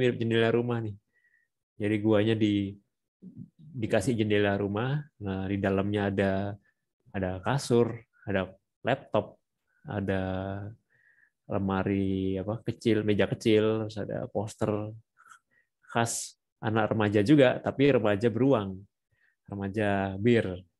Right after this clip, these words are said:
bears. Jadi supaya membaca semakin yakin kalau, oh iya, ini memang di si beruangnya masih, masih muda, masih remaja nih beruangnya. Dia ruangannya harus menyesuaikan, ada poster di dinding,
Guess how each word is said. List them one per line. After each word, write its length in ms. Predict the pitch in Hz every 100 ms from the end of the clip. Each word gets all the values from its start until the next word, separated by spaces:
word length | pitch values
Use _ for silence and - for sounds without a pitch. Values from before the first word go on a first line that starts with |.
| _
bears. 640 | 104 113 101 - - - - _ _ - - _ _ _ _ _ _ _ _ _ _ _ _ _ _ _
Jadi 160 | 104 110
supaya 300 | 117 107 104
membaca 320 | 104 98 98
semakin 360 | 104 110 101 107 104
yakin 180 | 107 123
kalau, 160 | 107 101
oh 200 | 123 117
iya, 160 | 104 95
ini 160 | 92 107
memang 400 | 104 98 92 92 _ _ -
di 240 | 110 101
si 160 | 98 98
beruangnya 480 | 101 104 95 117 156
masih, 540 | 135 117 110 107 101 _ _ _ _ _
masih 400 | 107 - 110 107
muda, 320 | 113 156 117
masih 560 | 104 98 113 107 101 101
remaja 380 | 101 107 123 139
nih 160 | 127
beruangnya. 500 | 104 107 113 120 104 107
Dia 240 | 101 110 123
ruangannya 520 | 113 107 104 110 135 117
harus 400 | 104 104 - - -
menyesuaikan, 500 | 107 101 123 123 107
ada 80 | 95
poster 400 | 101 113 - 107
di 100 | 95
dinding, 480 | 98 120 110 107